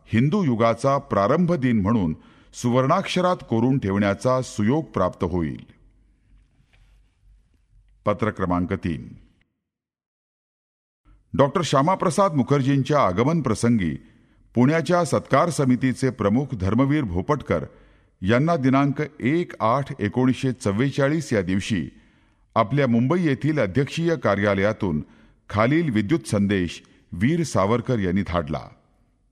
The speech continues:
"डॉक्टर मुखर्जी महाशयांच्या सत्कारात मी सहभागी आहे. त्यांनी केलेली असीम सेवा, मध्यवर्ती सरकारातून फुटून निघणाऱ्या प्रांतिक स्वयंनिर्णयाचा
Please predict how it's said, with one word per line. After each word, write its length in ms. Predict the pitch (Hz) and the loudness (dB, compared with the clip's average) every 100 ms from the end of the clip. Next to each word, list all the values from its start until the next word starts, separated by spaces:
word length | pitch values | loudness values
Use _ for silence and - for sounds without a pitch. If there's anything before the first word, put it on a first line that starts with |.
| _ _ _ _ _ _ _ | _ _ _ _ _ _ _
"डॉक्टर 240 | 117 120 139 | -2 0 2
मुखर्जी 420 | 135 143 190 202 | 2 2 0 2
महाशयांच्या 680 | 165 139 143 151 151 139 135 | 2 2 2 0 0 0 0
सत्कारात 520 | 107 95 123 120 120 117 | -2 -2 0 2 2 2
मी 140 | 113 | 0
सहभागी 600 | 107 104 101 107 113 98 | 0 -2 0 2 0 0
आहे. 340 | 82 76 69 - _ _ _ _ _ _ - | -2 -2 -10 -16 _ _ _ _ _ _ 0
त्यांनी 260 | 117 135 | 2 2
केलेली 400 | 135 120 120 123 | 2 2 2 2
असीम 320 | 107 - 165 165 | 0 0 -2 -2
सेवा, 400 | - 90 80 71 - _ _ _ _ | -2 0 -2 -2 -10 _ _ _ _
मध्यवर्ती 640 | 98 107 123 143 143 170 156 | -2 0 0 0 0 -2 -2
सरकारातून 720 | - 101 131 127 120 135 127 | 0 0 2 2 2 0 -2
फुटून 380 | - 107 143 147 | -2 -2 0 0
निघणाऱ्या 460 | 113 101 113 127 | 0 0 0 0
प्रांतिक 560 | 131 - 98 98 147 135 | -2 0 0 2 -2 -8
स्वयंनिर्णयाचा 960 | - 101 135 131 95 104 113 - 87 | -2 0 2 2 0 0 0 0 -2